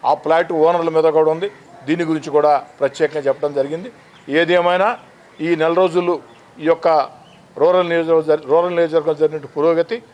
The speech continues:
రాబోయే నెల రోజుల్లో జరగాల్సిన పురోగతి, అన్ని విషయాలు కూడా ప్రత్యేకంగా చర్చించడం జరిగింది. ఏమా, any questions? రైట్.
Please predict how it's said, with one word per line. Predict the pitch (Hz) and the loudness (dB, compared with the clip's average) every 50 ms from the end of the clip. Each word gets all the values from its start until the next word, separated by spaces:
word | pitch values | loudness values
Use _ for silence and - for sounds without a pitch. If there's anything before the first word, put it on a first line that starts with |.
| - - - - - - - - 123 135 | -20 -20 -20 -20 -20 -20 -10 -4 0 2
రాబోయే | 151 170 180 180 180 180 175 170 | 2 2 2 2 2 2 2 2
నెల | 165 170 170 185 | 0 2 2 2
రోజుల్లో | 185 170 170 170 170 170 151 147 - - - - 107 127 | 0 0 0 0 2 2 2 0 -4 -10 -20 -12 -2 0
జరగాల్సిన | 143 151 160 165 160 156 - 165 147 - | 2 2 2 2 0 0 -2 -8 -8 -4
పురోగతి, | 156 165 175 170 170 165 - 240 254 - - - - - - - - | -2 0 0 2 0 -2 -2 -8 -12 -14 -20 -20 -20 -20 -8 -4 -2
అన్ని | 147 170 185 175 | -2 -2 -2 -4
విషయాలు | 156 - 180 165 160 160 160 | -2 -2 -2 -2 0 2 2
కూడా | 160 160 156 147 139 - - - - - | 2 2 2 0 -2 -4 -12 -16 -6 -6
ప్రత్యేకంగా | 147 139 - - 170 151 - 165 151 151 151 147 139 - - - - - - - | -6 -4 0 0 0 0 0 -2 -2 0 2 2 2 0 -4 -12 -20 -20 -6 -4
చర్చించడం | 147 139 - - 127 117 - 131 113 107 | -4 -4 -4 -6 -10 -10 -10 -12 -10 -10
జరిగింది. | 101 - - - - - - - - - - - - - - - - - - - - - - - - - - - - - - - - | -12 -12 -14 -20 -20 -20 -20 -20 -20 -20 -20 -20 -20 -20 -20 -20 -20 -20 -20 -20 -20 -20 -20 -20 -20 -20 -20 -20 -20 -20 -14 -12 -8
ఏమా, | 143 160 180 190 - - - - | -6 -4 -6 -6 -8 -14 -18 -12
any | 131 147 143 - | -12 -8 -6 -6
questions? | 156 - 196 208 208 - - - - - - - - - - 196 - - - - - - - - - - - - - _ _ - - - - - - _ _ _ 92 | -6 -6 -6 -8 -10 -14 -20 -20 -20 -20 -20 -20 -20 -20 -20 -20 -20 -20 -20 -20 -20 -20 -20 -20 -20 -20 -20 -20 -20 _ _ -20 -20 -20 -20 -20 -20 _ _ _ -20
రైట్. | 90 - - | -20 -20 -20